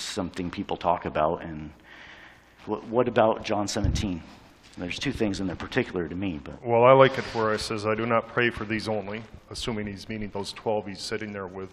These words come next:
Speaker 2: but, um, "that they may be one, but for those who believe in me through their word."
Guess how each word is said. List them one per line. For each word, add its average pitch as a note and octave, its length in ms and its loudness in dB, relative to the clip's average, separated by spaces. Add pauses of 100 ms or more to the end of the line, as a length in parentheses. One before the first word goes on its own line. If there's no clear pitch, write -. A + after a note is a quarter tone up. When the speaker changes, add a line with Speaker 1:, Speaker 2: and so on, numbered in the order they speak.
(100)
Speaker 2:
but, - 80 -16 (200)
um, F#2+ 200 -12 (1500)
"that A2+ 160 -8
they B2 160 10
may B2 160 4
be G#2+ 140 0
one, A2 560 0 (920)
but A2+ 140 -8
for B2 100 -2
those B2+ 300 6
who A#2+ 160 -2
believe C3 420 -2
in A2+ 140 -2
me G2+ 160 -4
through - 360 -8
their G#2 180 0
word." G2+ 480 0